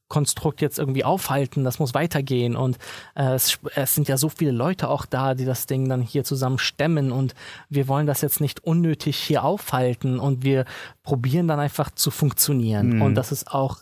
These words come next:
Speaker 1: dann einfach klappt irgendwie. Und irgendwie tut es dann auch, aber da geht vieles verloren. Also,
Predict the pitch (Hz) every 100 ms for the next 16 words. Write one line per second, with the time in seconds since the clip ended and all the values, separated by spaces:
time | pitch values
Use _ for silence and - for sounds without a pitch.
0 | _ 143 135 131 - 131 - - - 131
1 | 113 - 117 107 107 107 101 - - -
2 | 170 151 160 147 135 127 110 - 143 -
3 | 185 - 196 185 - 220 247 - - -
4 | - - 175 196 131 143 190 _ _ _
5 | _ - 135 127 143 151 - - 175 196
6 | - - - 165 151 190 104 107 - -
7 | 139 139 135